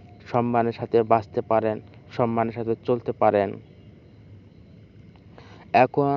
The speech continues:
পরীক্ষা, অ্যাপ্লিকেশন তো করেছেন, পরীক্ষা তো হবেই, কিন্তু আপনার যে বিষয়গুলো রয়েছে, বাংলা, বাংলাদেশ, ইংরেজি,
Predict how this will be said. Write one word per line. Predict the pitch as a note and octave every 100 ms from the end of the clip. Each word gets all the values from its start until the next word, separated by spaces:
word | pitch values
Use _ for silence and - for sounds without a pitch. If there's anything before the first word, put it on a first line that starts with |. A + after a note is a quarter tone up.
| D3 D3+ - - - -
পরীক্ষা, | C#3+ C3+ C3+ C3 C3 A2+ -
অ্যাপ্লিকেশন | C3 C3 - C3 - B2
তো | B2+
করেছেন, | A#2+ B2+ B2 B2 C3 A#2+ -
পরীক্ষা | B2+ B2+ C3+
তো | C3 B2
হবেই, | A#2 A#2+ A#2+ G#2 - - - - - - -
কিন্তু | B2+ B2+ C3+ B2 A#2 C#3 - - - -
আপনার | A2 A#2+ - B2+ A#2+
যে | - C3 B2
বিষয়গুলো | B2 - B2 A#2+ A#2+ A#2+
রয়েছে, | A#2+ A#2+ - A#2 A2+ - - - -
বাংলা, | G#2+ A2+ A#2 A#2+ A#2 A2 A2+ A2+ - - - - - - - - -
বাংলাদেশ, | A2 A#2 A#2+ A#2 A2+ A2+ G#2+ - - - - - - - -
ইংরেজি, | G#2 A#2+ A#2+ A2+ A#2